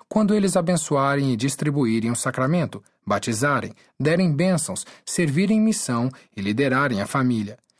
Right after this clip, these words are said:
Sempre façam o melhor que puderem para viver os padrões do Evangelho. Assim,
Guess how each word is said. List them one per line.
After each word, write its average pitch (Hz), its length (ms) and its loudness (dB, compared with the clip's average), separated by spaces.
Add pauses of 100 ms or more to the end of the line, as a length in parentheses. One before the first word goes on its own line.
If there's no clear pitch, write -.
(140)
Sempre 170 540 0
façam 131 420 0
o 143 60 2
melhor 131 400 0
que - 120 -6
puderem 120 600 0
para 120 240 0
viver 143 420 0
os 190 120 0
padrões 110 500 0
do 117 80 -2
Evangelho. 113 640 -2 (500)
Assim, 135 500 0